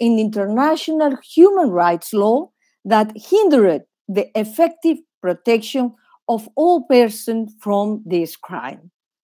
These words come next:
Becoming parties to the conventions, states show their support for the victims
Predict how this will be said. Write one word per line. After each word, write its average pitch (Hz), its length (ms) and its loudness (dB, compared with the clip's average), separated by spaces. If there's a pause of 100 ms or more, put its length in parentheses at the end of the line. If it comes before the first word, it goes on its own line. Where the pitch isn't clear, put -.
(420)
Becoming 330 720 2
parties 240 720 -6 (140)
to 202 100 -2
the 165 140 -6
conventions, 170 880 -6 (560)
states - 720 0 (160)
show 339 440 0
their 214 260 -2
support 247 640 -2 (560)
for 294 200 2
the 254 120 0
victims 311 720 0